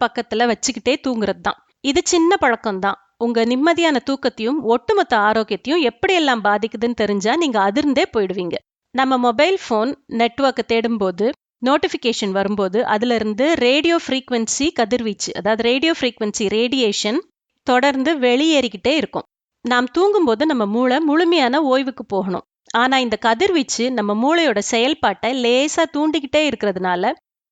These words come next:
ஆழ்ந்த உறக்கத்துக்கு தேவையான மெலட்டோனின் என்கிற ஹார்மோன் சுரப்பு குறையுது. இதனால என்ன ஆகும்? முதல் விளைவு,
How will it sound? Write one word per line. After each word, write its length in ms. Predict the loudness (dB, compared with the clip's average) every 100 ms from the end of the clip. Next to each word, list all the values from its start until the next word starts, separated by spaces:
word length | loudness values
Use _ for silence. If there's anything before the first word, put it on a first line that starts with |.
| _ -2
ஆழ்ந்த 500 | 2 4 4 2 2
உறக்கத்துக்கு 520 | 0 -2 -2 -4 -4
தேவையான 640 | -2 0 0 0 0 0 0 2
மெலட்டோனின் 680 | 2 2 2 0 0 -2 -8 _ _
என்கிற 400 | -4 -2 0 0
ஹார்மோன் 580 | 2 2 2 2 -2 -2
சுரப்பு 460 | -4 -4 -2 -2 0
குறையுது. 520 | 0 0 -2 -8 _ _ _ -4 0
இதனால 420 | 2 2 2 2
என்ன 300 | 2 2 4
ஆகும்? 680 | 2 2 0 0 -4 -8 _ _ _ -6
முதல் 400 | -2 2 2 2
விளைவு, 460 | 0 -2 -2 -4